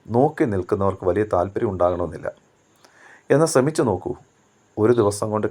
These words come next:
കഴിഞ്ഞു എന്ന് വരില്ല, ക്രമേണ നീന്താൻ കഴിയും.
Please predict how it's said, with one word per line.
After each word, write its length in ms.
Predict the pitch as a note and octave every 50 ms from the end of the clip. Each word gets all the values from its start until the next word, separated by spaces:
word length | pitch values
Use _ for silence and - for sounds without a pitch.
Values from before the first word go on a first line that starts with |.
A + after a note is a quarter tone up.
| G2
കഴിഞ്ഞു 240 | F#2+ F#2+ G2 A2 G#2+
എന്ന് 120 | G2+ G2+
വരില്ല, 360 | F#2 F2+ F2 F#2 F2 D#2+ - - _ _ _ _ _ _ _ _ _ _ _ _ _ _ _ _ _ _ _ _ -
ക്രമേണ 500 | G2 F#2 F2 E2+ F#2 F#2+ F#2+ G#2 B2+ - - _ _ _ _ -
നീന്താൻ 480 | - F2+ F2+ F2+ F2+ F2+ F#2 F2+ F#2 F#2 -
കഴിയും. 240 | - E2+ D#2+ D#2+ D#2+